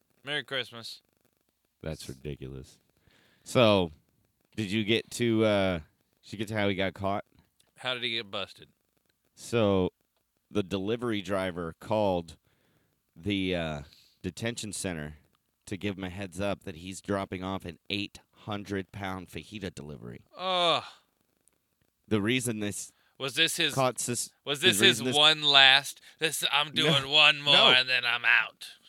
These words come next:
Speaker 2: No, here's the deal. This was the norm for him. What tipped him off, though, is that the employees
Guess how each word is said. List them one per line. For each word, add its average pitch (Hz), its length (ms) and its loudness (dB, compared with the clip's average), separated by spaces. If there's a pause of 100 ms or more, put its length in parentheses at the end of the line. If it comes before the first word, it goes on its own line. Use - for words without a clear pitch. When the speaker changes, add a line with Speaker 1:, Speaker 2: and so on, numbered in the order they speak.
Speaker 2:
No, 156 240 0
here's 139 300 -4
the 143 100 -4
deal. 143 240 0
This 123 220 -4
was 143 220 -4
the 123 100 0
norm 120 600 0
for 120 180 -2
him. 127 420 -6 (320)
What 135 200 -2
tipped 160 260 -4
him 131 100 -4
off, 151 260 -2
though, 120 220 0
is 107 140 -6
that 113 220 -4
the 110 180 -4
employees 120 840 -4